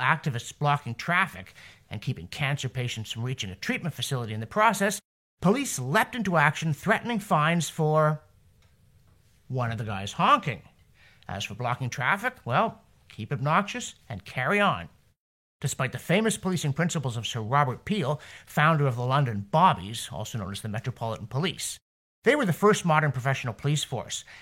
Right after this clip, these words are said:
and his key point here is number seven, quote, "To maintain at all times a relationship with the public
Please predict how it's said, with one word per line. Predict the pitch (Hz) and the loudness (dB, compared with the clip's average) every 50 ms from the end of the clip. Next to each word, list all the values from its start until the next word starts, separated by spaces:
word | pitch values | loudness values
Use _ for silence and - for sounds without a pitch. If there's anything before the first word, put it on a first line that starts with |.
| - - | -10 -2
and | - 160 151 | 2 4 4
his | 160 180 170 - | 6 4 4 0
key | - - - - 226 262 269 | -4 -6 -4 -4 -4 -2 -4
point | - - 254 214 170 139 123 | -2 2 2 2 2 2 0
here | 131 123 123 | -2 -2 -2
is | 120 - 120 | -2 -4 -4
number | 113 107 113 135 | -4 -2 -2 -4
seven, | - - 208 185 165 117 - - - - | 0 2 4 4 4 2 -2 -8 -14 -6
quote, | - 143 135 139 139 - - - - - - - | -2 0 0 0 -2 -6 -12 -20 -20 -20 -4 0
"To | 165 151 | 2 2
maintain | 147 151 151 - - 196 202 202 | 4 2 2 2 2 4 4 4
at | 196 202 190 | 2 4 6
all | 185 202 254 311 | 6 8 8 6
times | - - - 190 196 175 147 | 4 4 4 4 6 4 2
a | 151 | 0
relationship | 127 123 127 143 156 151 196 202 190 220 202 208 | 0 0 0 0 0 0 0 -2 -2 -2 -4 -4
with | 240 202 214 | -4 -4 -4
the | |
public | 196 - 156 147 107 117 127 - - | -2 0 0 0 0 0 -4 -6 -8